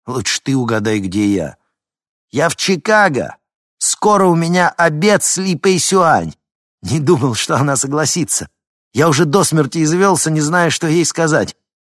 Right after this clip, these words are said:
Как думаешь, можно прямо спросить, есть ли у неё парень? Я подошёл к столу,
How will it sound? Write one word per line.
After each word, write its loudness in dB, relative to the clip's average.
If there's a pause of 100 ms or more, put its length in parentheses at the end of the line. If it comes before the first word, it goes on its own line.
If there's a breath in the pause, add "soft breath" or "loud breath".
(140)
Как 2
думаешь, 2
можно 2
прямо -2
спросить, -4
есть -2
ли -6
у -4
неё -6
парень? -10 (1000)
Я -10
подошёл -10
к -12
столу, -10